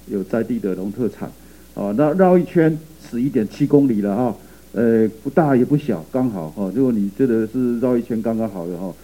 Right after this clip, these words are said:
就绕一圈，觉得不够瘾了，再绕一圈，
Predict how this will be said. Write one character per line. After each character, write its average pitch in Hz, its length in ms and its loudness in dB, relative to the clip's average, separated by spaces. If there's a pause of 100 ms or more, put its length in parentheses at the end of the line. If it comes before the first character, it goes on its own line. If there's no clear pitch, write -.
(180)
就 120 120 0
绕 117 200 0
一 117 60 0
圈， 113 260 -4 (120)
觉 135 80 4
得 127 80 4
不 123 100 -6
够 143 260 4
瘾 87 140 -4
了， 78 120 -10
再 139 180 2
绕 139 200 4
一 127 40 2
圈， 123 200 -4